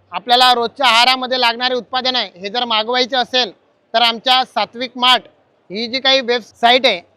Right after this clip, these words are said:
याला आपण व्हिजिट करा आणि ऑनलाईनसुद्धा आपण ही मागवू शकता. महाराष्ट्रातील जवळपास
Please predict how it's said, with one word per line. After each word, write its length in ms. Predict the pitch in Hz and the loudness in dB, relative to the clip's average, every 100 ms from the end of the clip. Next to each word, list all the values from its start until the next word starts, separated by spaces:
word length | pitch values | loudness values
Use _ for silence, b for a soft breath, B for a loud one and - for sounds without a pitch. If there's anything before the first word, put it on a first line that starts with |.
| 190 | -2
याला 140 | 220 | 2
आपण 200 | 240 277 | 2 0
व्हिजिट 320 | 233 202 262 | -6 -4 -6
करा 200 | 247 240 | 0 4
आणि 440 | 240 247 _ - 220 | 4 0 _ -12 -8
ऑनलाईनसुद्धा 680 | 220 226 247 269 262 226 247 | -4 -2 -2 -4 -6 -2 -2
आपण 220 | 262 247 | 0 -4
ही 60 | |
मागवू 300 | 254 220 226 | -2 -2 -4
शकता. 360 | 254 240 233 240 - _ _ _ _ | -6 -6 -2 -4 -4 _ _ _ _
महाराष्ट्रातील 800 | 175 202 226 254 - 247 269 269 - 185 | -4 2 4 2 0 -2 0 -4 -4 -4
जवळपास 460 | 226 233 254 220 | -2 2 0 0